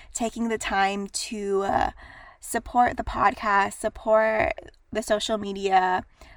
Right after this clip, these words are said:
platform accounts, support the Cool C P A merch, and just everything and all the energy that you have <laughs> brought into my life. I really do appreciate it.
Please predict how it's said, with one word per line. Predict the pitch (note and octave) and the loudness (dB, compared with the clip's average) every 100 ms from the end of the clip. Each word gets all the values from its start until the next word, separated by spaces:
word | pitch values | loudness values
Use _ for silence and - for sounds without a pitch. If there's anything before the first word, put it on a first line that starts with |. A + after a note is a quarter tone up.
| - - | -20 0
platform | G#3+ - - G#3 G3 G3 G3 G3 G3 - | 2 2 0 0 2 0 -2 -6 -8 -6
accounts, | - - - G3+ G3+ G3+ - - - - - | -4 -2 -2 0 -2 -4 -6 -8 -10 -16 -14
support | - A3 - A3 G#3+ G#3+ - - | -6 -6 2 6 6 4 0 -8
the | G3+ G3+ | -10 -8
Cool | - G3+ | -8 -8
C | - G#3 | -8 -10
P | - | -4
A | G3 | -4
merch, | F#3+ G3+ G#3 G3+ - - | -2 0 0 0 -6 -6
and | G3 F#3+ G3 G#3+ - - - - - | -6 -6 -8 -10 -14 -20 -20 -20 -10
just | - A#3+ D4 - - - - - _ _ - - | 0 2 2 -4 -4 -6 -8 -14 _ _ -2 4
everything | G3 G#3+ A3 A3+ G#3+ G#3+ G#3+ - G#2 - _ - | 4 2 -4 -4 -4 -4 -2 -2 -4 -14 _ -2
and | G#3 G3 | 0 4
all | G3 | 4
the | G3+ - | 4 -2
energy | - G3+ - G3+ G3 | -2 -4 -4 -2 0
that | G#3 - - F3+ - | 2 0 2 2 2
you | G3 F#3+ G3 F#3 F3+ - - _ _ _ | -4 -2 0 2 0 -6 -14 _ _ _
have | - G3+ G3 G3 F#3+ - G#3+ | -4 4 4 4 0 -8 -4
<laughs> | C4+ - - | -4 -2 6
brought | F#3 F#3+ F#3+ | 10 10 6
into | G3 - G#3 | 0 -6 -2
my | F#3 | 0
life. | E3+ E3 G3 A3 - - - | 2 2 2 0 -6 -6 -2
I | |
really | F#3+ G3 G3 | 0 0 0
do | G3 F3 F3 F3+ | -2 -2 0 -2
appreciate | - - F#3+ - B3 - - | -6 -10 -12 -12 -12 -8 -6
it. | - - | -6 -8